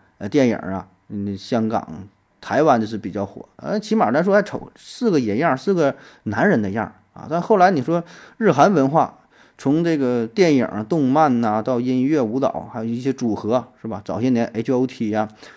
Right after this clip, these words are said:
东方神起，后来是E X O，什么各种乱七八糟的什么男团，你说整的现在这个，这个娱乐圈儿啊，整个这个综艺节目，就一堆娘炮啊，一堆伪娘啊，真是没法看了这玩意儿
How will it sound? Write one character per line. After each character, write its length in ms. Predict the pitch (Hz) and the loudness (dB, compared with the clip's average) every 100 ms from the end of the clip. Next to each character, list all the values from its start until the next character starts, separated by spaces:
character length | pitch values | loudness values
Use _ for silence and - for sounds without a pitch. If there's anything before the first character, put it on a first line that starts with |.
| _ | _
东 120 | 131 | -4
方 160 | 123 127 | 0 -2
神 180 | 120 135 | 0 -2
起， 160 | 107 - | -4 -6
后 140 | 120 | -2
来 140 | 104 | -2
是 120 | 107 120 | -2 -2
E 80 | |
X 240 | 117 113 123 | -4 -4 -8
O， 260 | - 95 78 | -8 -10 -8
什 80 | |
么 60 | 98 | -4
各 160 | 165 131 | 0 0
种 100 | 101 | 0
乱 120 | 127 | 0
七 80 | 120 | 2
八 140 | 120 | 2
糟 120 | 120 | 2
的 80 | 113 | 0
什 100 | 117 | -2
么 100 | 107 | -4
男 220 | 113 98 127 | -2 -2 -4
团， 280 | 98 104 - - - _ _ _ _ - | -4 -6 -8 -20 -20 _ _ _ _ -8
你 80 | 113 | 0
说 120 | 151 | 0
整 260 | 170 - 104 | 2 -2 -2
的 60 | |
现 200 | 117 156 | -2 0
在 180 | 127 151 | 2 2
这 140 | 113 110 | 0 -2
个， 280 | 104 98 98 - _ _ _ _ _ _ _ - - - | -4 -6 -10 -20 _ _ _ _ _ _ _ -20 -20 -10
这 140 | 113 | -8
个 100 | 98 | -4
娱 140 | 98 135 | 2 4
乐 160 | 151 | 6
圈 160 | - 107 | 4 0
儿 180 | 73 - _ - | -2 -8 _ -20
啊， 80 | - | -20
整 140 | - 101 | -10 -4
个 80 | |
这 60 | 123 | -2
个 80 | 120 | -2
综 220 | 131 135 | 2 2
艺 100 | 143 | 2
节 200 | 98 98 | -2 -2
目， 180 | 127 - - _ _ _ _ _ | -2 -4 -12 _ _ _ _ _
就 100 | 208 - | -8 -2
一 100 | 226 | -2
堆 220 | 202 190 | 0 2
娘 300 | 160 131 175 | 4 2 2
炮 300 | 185 202 117 | 4 4 2
啊， 340 | 98 - 80 113 | -2 -8 -8 -6
一 100 | 151 | 0
堆 200 | 185 175 | 0 4
伪 260 | 147 120 | 4 4
娘 260 | 123 120 170 | 4 4 2
啊， 180 | 104 - _ _ | -2 -10 _ _
真 140 | 113 117 | -12 -8
是 160 | 127 113 - - _ 104 - - | -8 -10 -18 -20 _ -14 -12 -4
没 140 | 147 | -2
法 160 | 131 - | -2 -4
看 260 | - 180 107 | 2 2 2
了 80 | |
这 80 | 87 | -2
玩 80 | 71 | -10
意 120 | - | -12
儿 100 | - | -16